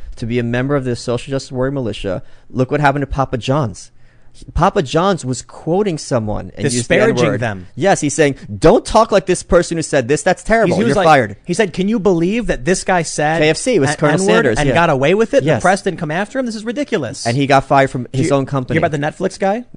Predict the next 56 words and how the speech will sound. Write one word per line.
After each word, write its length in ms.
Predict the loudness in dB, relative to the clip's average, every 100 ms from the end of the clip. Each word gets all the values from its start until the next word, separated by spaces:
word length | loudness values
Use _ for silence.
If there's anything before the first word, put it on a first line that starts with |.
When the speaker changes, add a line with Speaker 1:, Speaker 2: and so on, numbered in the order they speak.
| -6
Speaker 1:
No, 160 | -2
what 120 | 0 -2
happened 160 | 0
Speaker 2:
He 40 | 2
was 120 | 2
Speaker 1:
there? 40 |
Speaker 2:
giving 220 | 2 0 -2
a 80 |
seminar 480 | -2 -2 0 -2 -2
on 140 | -2 -2
words 240 | -2 -2
that 140 | -4 -2
were 120 | -4
offensive 520 | -4 -6 -4 -6 -6
that 120 | -8
shouldn't 320 | -6 -6 -6
be 120 | -4 -4
on 100 | -4
Netflix. 360 | -6 -8 -6
Speaker 1:
Yes. 300 | -4 -6 -8 -10
Speaker 2:
And 100 | -6
he 60 | 0
got, 160 | -2 -2 -12 -12
and 160 | -6 0
so 60 | 0
this 140 | 0
is 80 | -2
hilarious. 420 | -2 0 0 -2
This 140 | -6
story 220 | -4 -2 -2
is 80 |
so, 200 | -2 -4
so 240 | -4 -4 -4
amazing. 420 | -4 -4 -6 -10 -14 -20 -20 -20 -6
He 160 | -4
says 320 | -2 0 2
a 60 | 2
bunch 200 | 0 -2
of 140 | -2
words. 500 | 0 0 -2 -6 -14 -18 -20 -20 -18
Someone 420 | -4 -2 0 -2
in 160 | -2 -4
the 80 | -2
meeting 300 | -2 -2 -4
complained 560 | -8 -8 -6 -4 -4
to 120 | -4
H 200 | -6 -2
R. 320 | -2 -2 -4 -12 -20 -20 -6
They 100 | -4
brought 260 | 0 0 2
him 80 | 0
in 60 |
and 100 | -2
said, 140 | -4 -4
"What 140 | -4
happened?" 460 | -2 -4 -4 -8